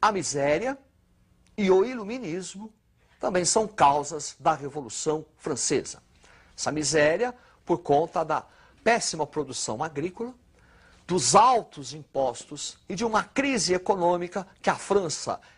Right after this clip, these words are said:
entra a partir do século dezoito, motivada por duas guerras.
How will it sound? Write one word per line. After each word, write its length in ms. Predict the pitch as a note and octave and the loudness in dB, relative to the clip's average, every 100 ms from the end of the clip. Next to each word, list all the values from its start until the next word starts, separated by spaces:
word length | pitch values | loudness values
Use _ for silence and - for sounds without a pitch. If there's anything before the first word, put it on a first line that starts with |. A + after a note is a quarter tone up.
| _ | _
entra 460 | F#3+ F3 E3 G3 F#3 | 2 2 2 -2 -2
a 100 | E3 | -2
partir 300 | D#3+ C#3+ - | 0 0 0
do 100 | F3 | -8
século 360 | F3 - C#3 - | -2 -2 -2 -6
dezoito, 580 | F#3 D#3 C#3+ D#3+ - - _ _ | -6 -2 0 0 -2 -20 _ _
motivada 520 | F3+ E3 F#3+ D#3+ F3+ | -4 -2 0 2 0
por 180 | F3+ E3+ | -2 -8
duas 280 | F3 A3+ B2+ | -2 -2 -2
guerras. 520 | - - - - - | -10 -14 -14 -14 -14